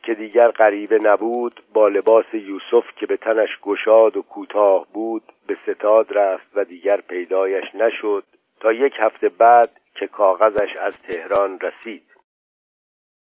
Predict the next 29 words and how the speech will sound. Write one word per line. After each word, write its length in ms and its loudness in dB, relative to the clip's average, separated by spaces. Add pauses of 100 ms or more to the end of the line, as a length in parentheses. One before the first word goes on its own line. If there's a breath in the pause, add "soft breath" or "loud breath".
(400)
تشکر 500 4
کرده 360 2
بود 360 -6
و 60 6
از 180 4
یک 280 -8
محاکمه 800 2
نظامی 640 2
که 120 -6
در 200 2
پیش 460 -14
داشت 560 4
و 40 0 (100)
پرونده 600 -2
سازی 640 -6
و 140 -2
گناه 640 2
آن 340 -2
آهنگر 760 0
معروف 680 -6 (120)
در 180 -4
بلخ 640 2 (500)
و 60 0
تقاض 540 0 (140)
پس 160 -4 (120)
دادن 420 0
آن 360 -4
مسگر 500 -2
نامعروف 880 -6